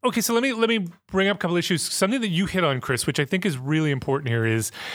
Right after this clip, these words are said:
the issue of whether we're talking about causation or we're, we're,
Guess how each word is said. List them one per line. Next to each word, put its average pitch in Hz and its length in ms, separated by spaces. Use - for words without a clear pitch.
the 175 220
issue 220 200
of 147 120
whether 165 240
we're 156 80
talking 160 420
about 131 200
causation 127 560
or 117 80
we're, 117 160
we're, 139 180